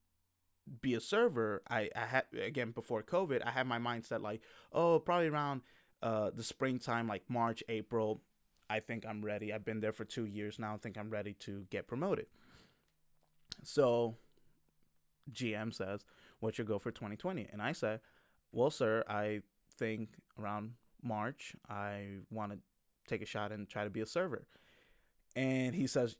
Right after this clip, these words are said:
"You're not gonna be a server in twenty twenty." Shakes his head, looks away, is like, "You're not gonna be a server in twenty twenty." And, oh, man, like, I wish I had a pencil. I'm not gonna break my pen.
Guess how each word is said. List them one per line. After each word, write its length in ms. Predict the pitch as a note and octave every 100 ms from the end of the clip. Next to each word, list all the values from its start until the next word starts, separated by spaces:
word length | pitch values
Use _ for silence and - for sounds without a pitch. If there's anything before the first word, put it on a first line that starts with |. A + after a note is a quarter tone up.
| -
"You're 180 | C3+
not 160 | C3+ B2
gonna 120 | B2+
be 120 | A2+
a 60 | G#2+
server 260 | - G#2 F#2+
in 100 | F#2+
twenty 260 | - G#2
twenty." 300 | - G#2 - -
Shakes 260 | - F#3+ F#3
his 140 | E3+
head, 200 | F3+ D#3+
looks 180 | C#3+ C#3
away, 200 | C#3 C3+
is 100 | B2+
like, 160 | A2+ A2
"You're 120 | A#2
not 120 | G#2+
gonna 120 | A2
be 80 | F2+
a 60 | -
server 240 | - F2+
in 80 | -
twenty 240 | - G2
twenty." 340 | - A2 G2+ - - - - - _ -
And, 460 | D#3 D3+ D3 C#3 - - -
oh, 340 | D3 C3 A2 G#2+
man, 340 | G#2+ G2+ F2+ A2+
like, 220 | A#2+ -
I 60 | C#3
wish 140 | F#3+
I 40 | F3
had 100 | A2+
a 40 |
pencil. 320 | - A#2+ G#2
I'm 80 | G2+
not 100 | A#2
gonna 120 | A2+
break 220 | F#2+ G2+
my 80 | - -
pen. 160 | -